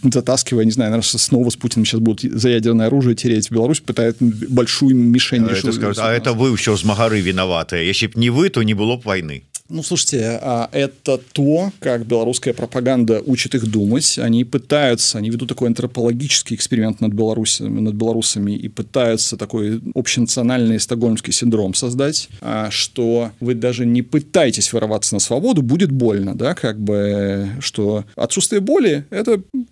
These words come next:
Speaker 1: толери-, то-, только толерируешь несвободу, когда ты принимаешь всё, что тебе скажут сверху. Да,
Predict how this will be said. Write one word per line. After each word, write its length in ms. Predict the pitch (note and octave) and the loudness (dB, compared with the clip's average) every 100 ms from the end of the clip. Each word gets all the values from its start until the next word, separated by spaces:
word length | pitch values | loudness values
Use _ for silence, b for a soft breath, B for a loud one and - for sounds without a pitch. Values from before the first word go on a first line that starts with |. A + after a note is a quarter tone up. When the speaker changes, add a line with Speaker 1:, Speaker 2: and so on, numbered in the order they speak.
| _ | _
Speaker 1:
толери-, 320 | E3+ F3 F#3 | 2 2 0
то-, 240 | - G3 F#3+ - | -2 -4 -4 -2
только 320 | A#3+ A#3 D#3 | -2 2 0
толерируешь 840 | B2+ - D3 D3 F3 G3 D#3+ B2+ | 0 2 4 4 4 4 2 0
несвободу, 600 | C3+ - C#3 A2 G#2 G2+ | -2 -2 -2 0 -2 -2
когда 200 | G#2+ A2+ | -4 -6
ты 0 | |
принимаешь 840 | A#2 B2+ C3 E3+ G3+ D3+ - - - | -2 0 2 2 0 -2 -2 -8 -8
всё, 380 | - - F3 E3 | -4 2 2 2
что 420 | - - G#2 G#2+ - | 0 -2 -2 -2 -2
тебе 240 | C3 C3+ | 0 0
скажут 340 | - A#2+ A2 | 0 -2 -2
сверху. 480 | - - F#2+ - - B B B B B | -2 -2 -4 -6 -16 B B B B B
Да, 380 | A2 A#2+ D3+ A3+ | 2 2 2 0